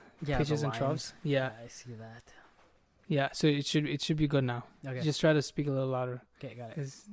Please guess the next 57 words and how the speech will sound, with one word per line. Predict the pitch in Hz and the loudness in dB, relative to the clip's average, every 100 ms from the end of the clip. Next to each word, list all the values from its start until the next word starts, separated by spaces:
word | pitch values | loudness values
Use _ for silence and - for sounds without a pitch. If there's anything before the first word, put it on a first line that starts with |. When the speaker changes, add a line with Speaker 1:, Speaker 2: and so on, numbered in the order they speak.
| 190 | -8
Speaker 2:
the | 160 | -2
noise | 143 139 135 | 0 0 0
may | 135 | -2
be | 131 | -4
coming | - 131 | -4 -6
from | 131 127 | -4 -6
the | |
background | 131 123 - 131 135 | -4 -4 -6 -10 -8
too. | 135 127 | -8 -8
Speaker 1:
Yeah. | 110 107 - - - | -12 -20 -20 -20 4
Speaker 2:
But | 170 | 6
yeah, | 160 | 8
you | 165 156 | 8 6
definitely | 151 156 180 175 | 4 4 6 6
gotta | 175 | 6
try | - 151 | 6 4
elk | 131 139 | 4 0
meat, | 135 127 | -2 -4
man. | 127 120 - - - - 139 | -6 -10 -16 -20 -20 -14 -4
Speaker 1:
Yeah, | 151 | 4
Speaker 2:
I | 170 | 6
Speaker 1:
I | |
Speaker 2:
had | 147 160 196 | 8 10 10
Speaker 1:
know. | 202 | 10
Speaker 2:
it, | 151 | 8
like | 160 151 | 6 6
Speaker 1:
I've | |
always | 185 160 | 0 -2
wanted | 143 143 | -6 -8
to | |
try, | 135 123 | -8 -6
like, | 120 107 | -6 -10
deer | 107 107 113 123 127 113 | -12 -8 -6 -6 -6 -10
or | |
elk. | 98 104 127 - | -12 -12 -12 -10
Speaker 2:
Yeah. | 151 143 139 - - | -6 -6 -6 -12 -12
Speaker 1:
Something | 127 127 | -10 -6
along | 117 117 | -6 -6
the | |
lines | 110 107 | -8 -10
of | - | -14
that. | 98 107 117 - | -16 -16 -16 -4
Speaker 2:
I | - 170 | 2 6
can't | 240 226 175 | 6 6 6
describe | 160 - 185 202 | 4 8 8 8
the, | 175 156 143 | 8 6 6
the | 151 | -2
taste | 139 175 175 | 4 6 6
of | 165 - | 2 2
elk | 143 156 | 2 6
meat | 190 190 | 6 6
to | 208 | 6
you | 202 | 6
because | 170 196 | 8 8
it's | 180 - | 8 8
not | 202 | 6
like, | 202 180 143 | 8 6 4